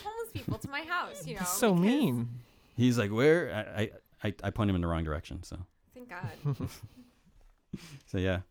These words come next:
Speaker 3: we got
Speaker 1: G-Man wants to get me killed. <laughs>
Speaker 2: Oh, goodness.
Speaker 3: Not, not every day.
Speaker 1: Okay.
Speaker 3: So, uh, the pages need help. <laughs>
Speaker 1: <laughs> Awkward silence.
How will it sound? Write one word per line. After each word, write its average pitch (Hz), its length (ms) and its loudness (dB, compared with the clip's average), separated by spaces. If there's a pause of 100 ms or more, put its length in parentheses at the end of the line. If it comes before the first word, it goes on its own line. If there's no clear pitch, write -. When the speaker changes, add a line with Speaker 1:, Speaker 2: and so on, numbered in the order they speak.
Speaker 3:
we 92 100 -4
got 98 180 0
Speaker 1:
G-Man - 180 -4
wants 285 200 -12
to 254 60 -16
get 214 140 -14
me 180 80 -18
killed. 170 440 -16 (340)
<laughs> 120 360 -12
Speaker 2:
Oh, 147 480 0 (140)
goodness. 110 400 -6 (460)
Speaker 3:
Not, 120 180 -6
not 123 180 -2
every 107 200 -2
day. 101 260 -4 (300)
Speaker 1:
Okay. 190 600 -14 (1400)
Speaker 3:
So, 151 340 10 (260)
uh, 131 60 4
the 135 100 4
pages 190 340 8
need 170 180 10
help. 160 300 10 (160)
<laughs> - 200 -10
Speaker 1:
<laughs> 254 100 2 (100)
Awkward 240 360 -4
silence. 220 680 -2